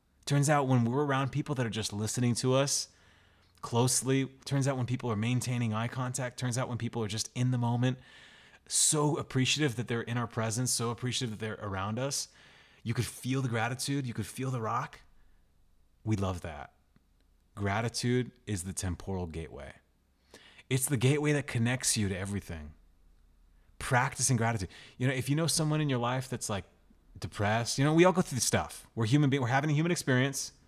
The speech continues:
We're souls having a human experience, but sometimes we go through stuff and it affects us, and we're just feeling the array, the, the spectrum of emotions. If you've ever been anyone, around anyone who's sad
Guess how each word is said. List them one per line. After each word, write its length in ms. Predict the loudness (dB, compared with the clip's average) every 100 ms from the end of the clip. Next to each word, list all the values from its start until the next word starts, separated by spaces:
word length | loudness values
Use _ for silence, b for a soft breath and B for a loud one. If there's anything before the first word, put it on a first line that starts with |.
| _
We're 80 | -2
souls 280 | 0 2 2
having 180 | 2 0
a 40 |
human 140 | 0 0
experience, 260 | 0 -2
but 140 | -2 -2
sometimes 320 | 0 -2 0
we 40 |
go 80 | -2
through 100 | 0
stuff 280 | 0 0 -2
and 80 | -4
it 80 |
affects 280 | -2 -4 -2
us, 120 | 0 0
and 140 | 0 B B B
we're 140 | 6 6
just 240 | 8 4
feeling 480 | 2 2 4 6 4
the 160 | 4 2
array, 580 | 2 2 2 0 -2 -10 b b b -6
the, 120 | -6 -6
the 100 | 0
spectrum 460 | 2 2 0 0 0
of 80 | 0
emotions. 560 | -2 -4 -6 -8 -10 -12 _ _ _ -20 _ -20 -16 -8
If 160 | -6
you've 120 | -2 0
ever 160 | 0
been 200 | 2 2
anyone, 300 | 4 2 2 0
around 260 | 0 2
anyone 240 | 0 0 0
who's 140 | 2
sad 560 | 0 0 -2 -4 -6